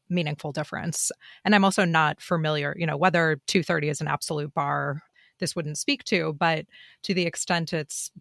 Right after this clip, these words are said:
part of the analysis, you know, I don't know enough about California negligence law to know whether these claims are also meaningfully different, ex-, especially, and one thing that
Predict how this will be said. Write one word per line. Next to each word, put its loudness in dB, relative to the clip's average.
part 4
of -2
the -2
analysis, -2
you -2
know, -2
I 2
don't 0
know 2
enough 0
about -2
California -2
negligence -4
law -2
to 2
know 2
whether -2
these -6
claims -2
are 2
also 4
meaningfully -2
different, -4
ex-, -8
especially, 2
and -2
one -2
thing -2
that -2